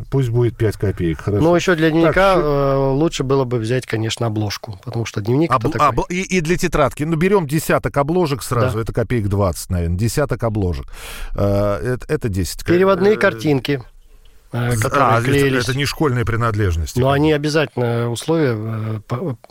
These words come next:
Speaker 2: похождения в школу были. Переводные картинки
Speaker 1: М.
Speaker 2: должны были быть обязательно.
Speaker 1: Ну, хорошо, хорошо. Переводные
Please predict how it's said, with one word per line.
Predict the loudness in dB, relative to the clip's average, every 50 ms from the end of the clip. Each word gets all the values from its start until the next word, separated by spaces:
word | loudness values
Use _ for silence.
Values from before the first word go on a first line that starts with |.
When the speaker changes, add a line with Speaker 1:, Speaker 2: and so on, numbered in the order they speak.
| -16 -10 -4
Speaker 2:
похождения | -4 -2 0 0 -2 0 2 2 2 2 2 0
в | -2 -6 -8
школу | -8 -2 -2 -2 -2 -2 -6 -10 -14 _ _ _
были. | -4 -2 -2 0 -2 -2 -6 -8 -4
Переводные | -2 0 0 0 0 0 0 0
картинки | -2 -4 -4 -2 -2 -2 0
Speaker 1:
М. | 0
Speaker 2:
должны | 0 0 2 0 0
были | 0 -2 -4
быть | -4 -6 -10 -12 _ _ _ -6
обязательно. | -2 0 0 0 0 -2 -6 -8 _ 0
Speaker 1:
Ну, | 0 0 2
хорошо, | 2 0 -2 -2 -2 -4 -10 -16
хорошо. | -6 -4 -2 -2 -2 -2 -4 -6 -2
Переводные | 0 0 2 2 2 0 0 0 0 -2 -2